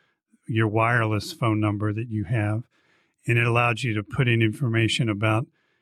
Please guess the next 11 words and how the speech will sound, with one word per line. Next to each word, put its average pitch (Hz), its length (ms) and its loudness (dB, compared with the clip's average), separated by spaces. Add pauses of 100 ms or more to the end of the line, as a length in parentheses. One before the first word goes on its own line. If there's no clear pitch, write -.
(120)
your 120 240 -4
age, 113 640 0
medications 113 720 -2
you're 110 220 2
on, 107 400 0 (480)
contact 117 600 -2
information, 110 920 0 (680)
uh, 107 340 0 (760)
profile 135 520 2
information 120 560 0
about 113 400 0